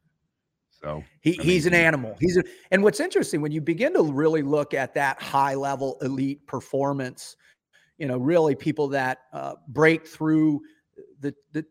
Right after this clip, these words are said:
Speaker 2: the typical constraints of performance thresholds, right? Th-, those are the operators, those are the athletes,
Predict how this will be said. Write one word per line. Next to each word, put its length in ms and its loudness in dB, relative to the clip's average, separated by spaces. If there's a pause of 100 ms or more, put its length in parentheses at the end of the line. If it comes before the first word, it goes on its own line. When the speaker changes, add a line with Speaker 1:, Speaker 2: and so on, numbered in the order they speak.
Speaker 2:
the 80 -10
typical 480 0
constraints 640 -6
of 160 -8
performance 720 -6
thresholds, 680 -4
right? 280 -2 (640)
Th-, 180 -6
those 320 4
are 60 -2
the 160 0
operators, 880 -2
those 320 -4 (160)
are 60 -10
the 160 -4
athletes, 680 -2